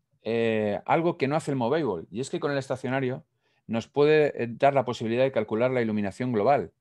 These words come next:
bakeada. Pero la iluminación global bakeada, cuando es una luz, también es estacionaria,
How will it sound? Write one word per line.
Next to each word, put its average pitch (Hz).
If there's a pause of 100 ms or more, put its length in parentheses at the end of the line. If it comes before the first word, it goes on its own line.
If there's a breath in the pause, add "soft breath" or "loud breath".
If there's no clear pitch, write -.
(420)
bakeada. 104 (760)
Pero 185 (160)
la 107
iluminación 107
global 151
bakeada, 113 (120)
cuando 101
es 139
una 143
luz, 175
también 120
es 156
estacionaria, 104